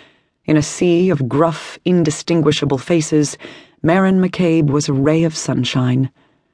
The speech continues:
Tired sunshine, but warm nonetheless. Marin hurried forward with a bright smile. "Riona, you look so beautiful. There isn't a woman here who can hold a candle to you today."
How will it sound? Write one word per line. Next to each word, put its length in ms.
Tired 560
sunshine, 840
but 220
warm 500
nonetheless. 640
Marin 400
hurried 360
forward 420
with 100
a 60
bright 320
smile. 580
"Riona, 520
you 140
look 220
so 200
beautiful. 520
There 160
isn't 240
a 80
woman 300
here 320
who 140
can 160
hold 220
a 60
candle 400
to 140
you 120
today." 380